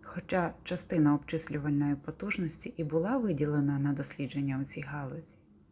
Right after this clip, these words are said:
на випадок руйнування планети, раса Ші дійшла необхідності відтворення людства.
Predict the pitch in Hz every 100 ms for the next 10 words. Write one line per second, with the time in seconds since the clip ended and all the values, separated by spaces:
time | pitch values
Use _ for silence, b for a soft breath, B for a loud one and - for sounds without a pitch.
0 | - B B B B B - 165 151 135
1 | 131 139 151 160 160 165 151 139 139 143
2 | - 170 156 131 - - - - - -
3 | - - - - - - - - 160 196
4 | 202 170 - - 226 - - - - 165
5 | 156 165 - 208 214 175 160 - 180 190
6 | 185 - 143 143 - 151 160 165 156 147
7 | 143 143 - - 156